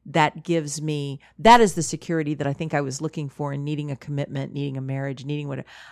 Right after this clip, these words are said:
I need to know that at the core of all of this is something that's unchangeable, this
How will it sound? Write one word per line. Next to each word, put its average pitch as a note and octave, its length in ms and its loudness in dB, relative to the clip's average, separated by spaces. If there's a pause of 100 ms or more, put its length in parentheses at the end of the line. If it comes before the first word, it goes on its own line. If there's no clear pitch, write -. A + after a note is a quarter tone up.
I G#3 120 4
need A3+ 180 2
to G3 80 6
know E3+ 260 4
that D#3 140 0
at D3 100 -4
the - 80 -6
core G3 300 0
of E3+ 100 0
all D#3+ 180 2
of D3+ 140 -4
this D#3 320 -4
is D3 140 -4
something D#3+ 460 -2
that's C#3+ 340 -2 (640)
unchangeable, D3+ 880 0 (340)
this D#3 200 -2